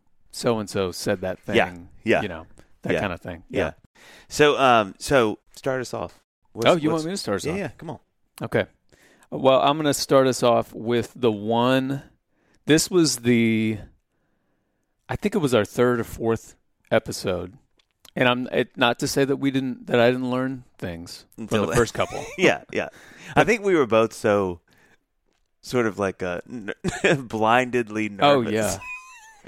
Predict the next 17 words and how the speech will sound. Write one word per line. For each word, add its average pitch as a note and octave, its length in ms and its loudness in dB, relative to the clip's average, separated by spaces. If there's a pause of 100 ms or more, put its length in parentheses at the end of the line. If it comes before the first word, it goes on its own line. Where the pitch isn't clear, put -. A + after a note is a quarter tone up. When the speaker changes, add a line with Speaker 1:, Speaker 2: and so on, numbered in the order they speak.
(300)
Speaker 1:
Oh, B2 200 4
dude. A2 340 -2
I A#2+ 100 4
mean, C3+ 140 2
I B2+ 80 8
remember, B2 720 2 (600)
again, C#3 380 2
it's B2 200 0
just, - 400 0 (720)
it D#3+ 160 4
was F3+ 180 0
just - 380 -4 (520)
a C#3+ 80 4
new D#3+ 280 0
skill. - 520 -2
Speaker 2:
Yeah, G2 140 0
yeah. D2 200 -4